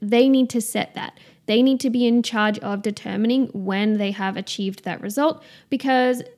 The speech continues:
that's gonna look different for everyone. I can't determine when my client will feel like they have achieved something.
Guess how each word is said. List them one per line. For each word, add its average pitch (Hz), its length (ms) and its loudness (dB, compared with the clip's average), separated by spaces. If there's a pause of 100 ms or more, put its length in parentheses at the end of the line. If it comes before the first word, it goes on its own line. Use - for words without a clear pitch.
(100)
that's 240 180 -6
gonna 320 180 -2
look 302 120 -4
different 247 320 -2
for - 80 -10
everyone. 214 560 -2 (140)
I 208 100 -4
can't 247 260 -2
determine 233 580 -2 (120)
when 226 380 2
my 226 160 2
client 220 640 -4 (260)
will 226 220 4
feel 233 320 2
like 208 240 0
they 208 100 -2
have 208 180 -4
achieved 208 560 -2
something. - 580 -10